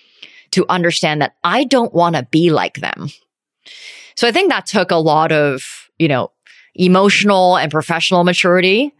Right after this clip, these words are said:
but also just awareness in what I really wanted and, and what I wasn't willing to give up. And what I wasn't willing to give up was having fun,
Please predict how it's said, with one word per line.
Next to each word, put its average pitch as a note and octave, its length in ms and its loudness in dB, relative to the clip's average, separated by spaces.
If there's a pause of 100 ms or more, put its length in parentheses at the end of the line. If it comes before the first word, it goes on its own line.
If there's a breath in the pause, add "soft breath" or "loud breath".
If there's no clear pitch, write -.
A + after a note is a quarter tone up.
(440 loud breath)
but F#3 160 0
also G3 380 2
just E3 320 -2
awareness D3 640 0
in C#3+ 220 -2
what C#3+ 180 -2
I C#3+ 140 -2 (120)
really D3 300 -2
wanted D3 640 0
and, D#3+ 180 0
and C#3+ 300 -4
what D3+ 260 -2
I D3 140 -2
wasn't D3 480 -4
willing C#3 260 -2
to C#3 80 -6
give B2+ 220 -2
up. A3 260 0
And D#3 160 0
what D3 180 -2
I C3 100 -2
wasn't G3 440 -2
willing C#3+ 300 0
to C3+ 80 -2
give B2+ 180 -2
up B2+ 320 -2
was C#3 340 0 (840 loud breath)
having G3 480 -2
fun, E3+ 560 2